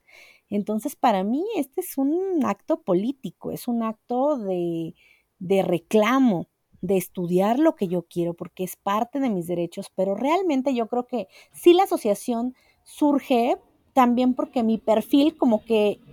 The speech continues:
se perfila más a todo esto, ¿no? Mi, mi es-, mis estudios me ayudan a tener esta visión. Pero en realidad yo me di cuenta que ya existía, ya había esta necesidad y que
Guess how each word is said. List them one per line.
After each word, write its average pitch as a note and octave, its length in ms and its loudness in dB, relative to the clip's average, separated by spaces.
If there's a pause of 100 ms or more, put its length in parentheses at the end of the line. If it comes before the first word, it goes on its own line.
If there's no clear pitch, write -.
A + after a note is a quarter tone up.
(140)
se - 340 4
perfila B3 460 6
más A#3+ 180 4
a A3+ 80 2
todo A3+ 160 6
esto, A3 300 4
¿no? A3 180 2
Mi, A#3+ 240 2
mi G3+ 300 2
es-, - 180 -4
mis A#3+ 160 2
estudios B3+ 640 -2 (420)
me A3 140 4
ayudan C4 340 6
a A#3+ 100 2
tener A3 220 -2
esta A3 220 0
visión. G#3+ 420 -4 (560)
Pero A3+ 180 2
en A#3+ 100 2
realidad B3 540 0
yo D4+ 140 -2
me D#4 100 2
di D4+ 80 0
cuenta D4 320 -2
que B3+ 220 -4
ya B3+ 240 -2 (160)
existía, A#3+ 640 0 (100)
ya C4 220 0
había C#4 220 2
esta C#4 180 0
necesidad F#3 680 -4 (280)
y A#3+ 140 -2
que G#3 260 0